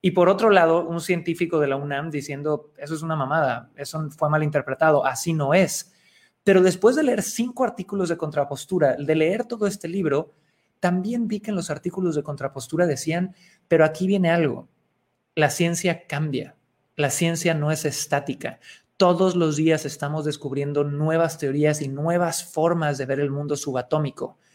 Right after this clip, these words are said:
Así que decir que lo que dicen en estos libros es cien por ciento falso es igual de arrogante que decir que es cien por ciento cierto". Entonces, yo decido abrazar una postura de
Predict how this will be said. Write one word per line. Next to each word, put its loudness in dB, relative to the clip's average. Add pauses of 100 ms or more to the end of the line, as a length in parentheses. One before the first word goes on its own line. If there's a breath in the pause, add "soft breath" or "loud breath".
(380 soft breath)
Así 0
que 4
decir 2
que 0
lo 4
que 0
dicen 0
en -2
estos -4
libros 0
es 0
cien 0
por 0
ciento -4
falso 0 (400)
es 2
igual 6
de 4
arrogante 0
que -2
decir -2
que -8
es -6
cien -10
por -6
ciento -12
cierto". -8 (640 soft breath)
Entonces, 0
yo 2
decido -2
abrazar -2
una -6
postura -6
de -2